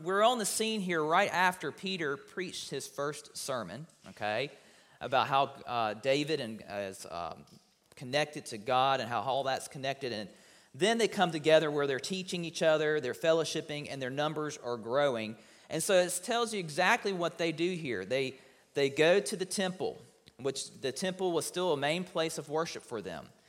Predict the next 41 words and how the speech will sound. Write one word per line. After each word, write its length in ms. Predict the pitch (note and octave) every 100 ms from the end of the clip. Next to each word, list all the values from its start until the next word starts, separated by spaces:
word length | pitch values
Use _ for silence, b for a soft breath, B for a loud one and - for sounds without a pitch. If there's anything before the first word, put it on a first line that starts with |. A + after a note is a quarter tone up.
| b b -
Then 260 | D#3+ G3
they 140 | G3 F3+
would 160 | E3
break 320 | D3+ E3 F3
bread 400 | D3+ D#3+ D#3+ C#3
and 100 | A#2+
pray 300 | A2+ - E3+
together 380 | F3+ D#3+ D#3+ D3+
in 80 | C#3
people's 340 | E3 E3 D#3+
homes. 260 | E3+ D3 A2 B B B B
The 80 | F3+
interesting 380 | A#3 B3+ C4
thing, 160 | A#3 G3
they 80 | D#3+
sold 340 | - A3 A#3+
all 220 | A3+ G#3+
their 100 | G3
property 600 | D3 - D3+ D#3+ D#3 A#2+
and 60 | A2+
held 200 | C#3+ C3+
everything 400 | D3+ D#3 D#3 D3+
in 80 | B2
common. 440 | - C#3+ A#2+ F#2+ E2 F#2+ _ _ _ _ _ -
They 100 | A2
kind 220 | A#2+ D3+
of 100 | C#3+
lived 280 | D3 E3+ -
in 100 | C#3+
this 220 | D3 -
community 520 | - D#3+ D3 E3+ D3+
where 160 | C3 C3
everything 520 | C#3+ D#3 F3 F3 E3
was 100 | C#3+
held 220 | D#3+ D3
in 80 | C#3+
common 340 | - D3+ D3 C3+
and 100 | -
took 140 | F3
care 160 | E3
of 100 | D3